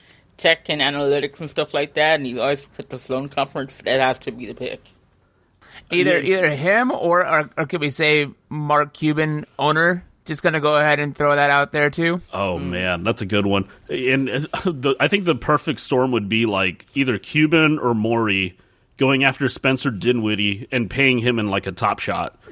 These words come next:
Speaker 3: since he tried to do that whole
Speaker 2: <laughs>
Speaker 3: Bitcoin thing last year.
Speaker 1: <laughs> Oh, that's right.
Speaker 3: I think
Speaker 2: He
Speaker 3: that's, that would be perfect, honestly.
Speaker 2: They're signing players to crypto now. There was an N F L player this year that agreed to take half of his, his payment of his contract in Bitcoin. So it,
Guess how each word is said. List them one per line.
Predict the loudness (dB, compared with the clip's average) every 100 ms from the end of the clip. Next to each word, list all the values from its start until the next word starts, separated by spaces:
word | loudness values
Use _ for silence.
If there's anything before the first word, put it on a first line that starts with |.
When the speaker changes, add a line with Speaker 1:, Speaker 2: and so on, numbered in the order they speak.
| -4 -2 -2
Speaker 3:
since | 0 -2 0
he | 0
tried | 0
to | 2
do | 2
that | 0 2
whole | 0
Speaker 2:
<laughs> | 0
Speaker 3:
Bitcoin | -2 -2 -2 -2 0
thing | -2 0
last | 0 0 -2 -6
year. | -4 -4
Speaker 1:
<laughs> |
Oh, | -6
that's | -12 -14
right. | -12 -12 -14 -2
Speaker 3:
I |
think | 2 2
Speaker 2:
He |
Speaker 3:
that's, | 2 -2 -10 0
that | 2
would | 2
be | -2
perfect, | -4 -4 -4 -6 -8 -10 -4
honestly. | -2 0 0
Speaker 2:
They're | 0
signing | 0 2 0 -2 -2
players | 2 4 4 2 0 -6
to | -6
crypto | 0 -2 -2 0 2 2
now. | 2 2 2
There | 2
was | 0
an | 2
N | 4 4
F | 4
L | 2 2
player | 2 4 4
this | 2 0
year | 0 2
that | 2 0 -4 0
agreed | 0 2 0 0
to | 0
take | -2 0
half | 2 2 2 -2
of |
his, | -2 -2
his | 0 0 2 -2 -8
payment | -8 -4 0 0 2
of | 0
his | 0 -2
contract | 0 0 -2 -2 0 0 0
in | -6
Bitcoin. | -4 -8 -4 -4 -4 -6
So | -2 0
it, | 2